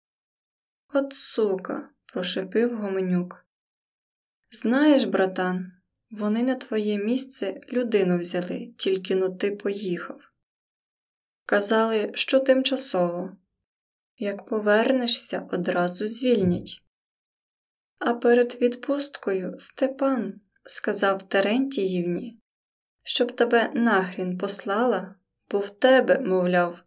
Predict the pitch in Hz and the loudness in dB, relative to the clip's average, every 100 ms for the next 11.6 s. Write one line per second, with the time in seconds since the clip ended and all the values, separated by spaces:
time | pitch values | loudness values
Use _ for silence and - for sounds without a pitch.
0 | _ _ _ _ _ _ 202 208 - 208 | _ _ _ _ _ _ -2 0 2 0
1 | - 202 202 220 - - 220 220 233 226 | 2 -2 0 -2 -2 -4 -2 0 0 2
2 | 233 233 226 220 214 202 202 202 - 220 | 2 2 0 -2 -2 0 0 -4 -4 -2
3 | 214 208 208 190 - 180 175 175 170 180 | 0 -2 -2 -4 -2 -2 0 -2 -4 -8
4 | 196 _ _ _ _ _ _ - 185 214 | -12 _ _ _ _ _ _ -4 -2 2
5 | 285 277 - 180 180 185 180 175 185 - | 2 0 0 -2 -2 -4 -4 -6 -8 -10
6 | - _ - 180 185 190 202 190 190 - | -20 _ -8 -6 -2 -2 -2 -6 -8 -2
7 | 175 180 - - _ _ _ _ _ _ | -2 -2 -12 -18 _ _ _ _ _ _
8 | _ _ _ _ _ _ 262 277 - 185 | _ _ _ _ _ _ 2 2 0 -2
9 | 180 170 165 165 170 - - _ _ _ | -4 -6 -6 -6 -8 -12 -18 _ _ _
10 | _ - - - 180 175 180 202 - 202 | _ -18 -10 -4 -4 -2 -2 -4 -4 -4
11 | 196 185 180 175 180 - | -4 -4 -4 -4 -6 -14